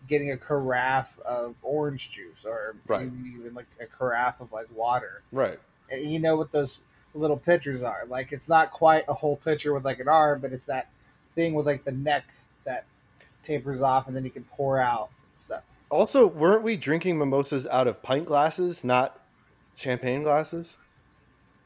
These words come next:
Speaker 1: Um, yeah, it was either, like, pint glasses, just, like, just,
Speaker 2: Glasses?
Speaker 1: like, normal, like, cocktail glasses.
Speaker 2: Yeah.
Speaker 1: Yeah.
Speaker 2: So they held more volume than a champagne glass. So every
Speaker 1: Yeah.
Speaker 2: time you poured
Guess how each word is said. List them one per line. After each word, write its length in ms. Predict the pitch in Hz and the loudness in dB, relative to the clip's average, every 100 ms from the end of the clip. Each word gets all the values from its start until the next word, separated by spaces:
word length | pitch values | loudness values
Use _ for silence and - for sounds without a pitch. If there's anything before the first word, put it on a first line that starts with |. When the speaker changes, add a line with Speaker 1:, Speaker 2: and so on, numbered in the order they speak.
| _ _ | _ _
Speaker 1:
Um, 600 | 160 165 165 160 147 139 - _ _ _ _ _ _ 160 | 4 8 8 8 4 -4 -12 _ _ _ _ _ _ -18
yeah, 580 | 143 151 175 190 196 196 - | -2 2 6 8 8 6 2
it 40 | |
was 120 | 175 165 | 0 4
either, 380 | 208 196 170 156 | 4 4 -2 -2
like, 180 | 175 151 - - | -2 -2 -6 -2
pint 240 | 180 185 | -2 0
glasses, 400 | 185 180 175 170 | 2 2 0 -10
just, 260 | 151 175 - | -6 -6 -2
like, 180 | 208 - _ _ - | -4 -6 _ _ -20
just, 160 | 147 | -8
Speaker 2:
Glasses? 840 | 127 123 139 143 175 170 160 - 160 | 2 4 4 0 -4 -6 -8 -16 -14
Speaker 1:
like, 80 | |
normal, 380 | 165 185 190 196 | -4 -2 0 0
like, 180 | 180 147 | 0 -2
cocktail 520 | - 170 180 - 127 | 0 0 0 -4 -4
glasses. 520 | 120 113 107 - 117 | -4 -10 -10 -14 -2
Speaker 2:
Yeah. 220 | 190 190 98 | 4 6 6
Speaker 1:
Yeah. 100 | 131 - _ - | 0 -10 _ -4
Speaker 2:
So 120 | - | 4
they 160 | 185 180 | 6 8
held 380 | 160 226 240 165 | 10 10 10 6
more 320 | 165 165 156 | 4 8 6
volume 580 | 120 143 151 131 120 113 | 8 8 8 6 0 -2
than 160 | 117 | -4
a 140 | 107 95 - | -4 -6 -10
champagne 560 | - 143 127 127 180 160 | -6 -2 -2 0 0 0
glass. 340 | 117 90 87 | 0 -2 -4
So 160 | - 123 | -2 -2
every 180 | 127 156 | 2 4
Speaker 1:
Yeah. 180 | 156 127 | 4 4
Speaker 2:
time 220 | 175 170 | 4 4
you 160 | 143 135 | 0 -8
poured 640 | - 175 180 135 123 123 | -2 4 6 8 4 0